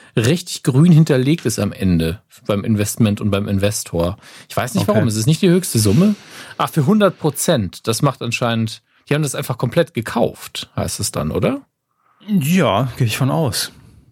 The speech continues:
Speaker 1: Das ist ja heftig. Okay. Ähm, ich erinnere mich nur an die Döner-Cola natürlich. Ähm, fand ich auch eine sehr brillante Idee, muss ich sagen. Ich wundert
Speaker 2: Ach,
Speaker 1: mich
Speaker 2: die
Speaker 1: bis
Speaker 2: wurde
Speaker 1: heute.
Speaker 2: in der Höhle der Löwen gepitcht? Die habe ich doch
Speaker 1: Ich
Speaker 2: irgendwann mal
Speaker 1: glaube.
Speaker 2: abfotografiert und, und gepostet, weil ich die in irgendeinem Edeka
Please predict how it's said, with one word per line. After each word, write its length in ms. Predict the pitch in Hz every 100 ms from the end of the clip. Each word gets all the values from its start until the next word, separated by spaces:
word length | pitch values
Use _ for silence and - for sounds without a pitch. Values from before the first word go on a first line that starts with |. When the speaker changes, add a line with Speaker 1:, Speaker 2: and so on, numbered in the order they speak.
| _ _ _ _ _ -
Speaker 1:
Das 180 | - -
ist 60 |
ja 120 | 220 160
heftig. 720 | 123 - - - - - - _ _ -
Okay. 540 | 147 - 92 95 139 - _ - - - - -
Ähm, 160 | 117
ich 120 | 151 202
erinnere 260 | 196 202
mich 160 | 170 160
nur 140 | 170
an 80 | 139
die 160 | 123 117
Döner-Cola 800 | 127 156 175 180 156 175 180 185
natürlich. 760 | 180 190 202 202 214 214 - -
Ähm, 300 | 110 123 131
fand 260 | - 123 131
ich 120 | -
auch 140 | - 120
eine 100 | 135
sehr 160 | 120 127
brillante 480 | - 107 90 107
Idee, 320 | 110 85 78 78
muss 200 | 90 98
ich 120 | 113
sagen. 440 | 57 62 156 214 -
Ich 140 | 120 -
wundert 240 | 113 117
Speaker 2:
Ach, 20 | 107
Speaker 1:
mich 120 | 104
Speaker 2:
die 60 | 202
Speaker 1:
bis 100 | 175
Speaker 2:
wurde 180 | 180
Speaker 1:
heute. 100 | 180 151
Speaker 2:
in 40 |
der 120 | 156
Höhle 220 | 143 165 131
der 100 | 131
Löwen 320 | 160 160 110
gepitcht? 540 | 104 - 160 - - - -
Die 40 | 120
habe 80 |
ich 80 | 143
doch 80 | 143
Speaker 1:
Ich 100 | 139
Speaker 2:
irgendwann 340 | 170 147 -
mal 60 | 80
Speaker 1:
glaube. 140 | 80 107
Speaker 2:
abfotografiert 720 | 131 120 - 120 - 131 143
und, 280 | 143 123 123
und 340 | 123 117 -
gepostet, 520 | - - 131 151 123 104
weil 80 | 110
ich 100 | -
die 140 | 123
in 120 | 113
irgendeinem 520 | 123 131 127 120 120
Edeka 520 | 120 120 110 104 98